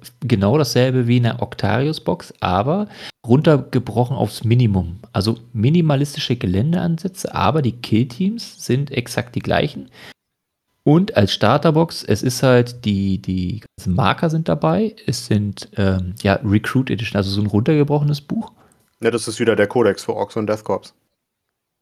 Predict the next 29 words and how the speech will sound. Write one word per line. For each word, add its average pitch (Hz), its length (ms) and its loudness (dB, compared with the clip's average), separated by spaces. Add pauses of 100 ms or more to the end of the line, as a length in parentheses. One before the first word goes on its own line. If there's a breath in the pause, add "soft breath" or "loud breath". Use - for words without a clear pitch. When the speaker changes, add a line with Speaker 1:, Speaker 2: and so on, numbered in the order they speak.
(600)
Speaker 1:
Okay, - 360 -6 (220)
dann 98 180 0
nehme 101 160 2
ich - 160 -4
alles 101 200 -2
zurück 113 220 0
und 117 120 0
behaupte 107 180 2
das - 100 -8
Gegenteil. 123 440 -2
Die 104 120 4
Core 135 240 6
Rules, 165 320 2
klar, 143 220 0
ach, - 80 -14
das 95 160 -12
ist - 60 -20
klar. 101 200 -4 (380 loud breath)
Äh, 110 260 4
Recruit 113 400 0
Edition, 135 320 -6
ja. 104 140 0 (440 loud breath)
Also 110 200 2
es - 160 -10
ist - 240 -14
alles - 480 -4 (320)
dabei 104 260 0
zum 104 160 -6
Spielen, 190 640 -2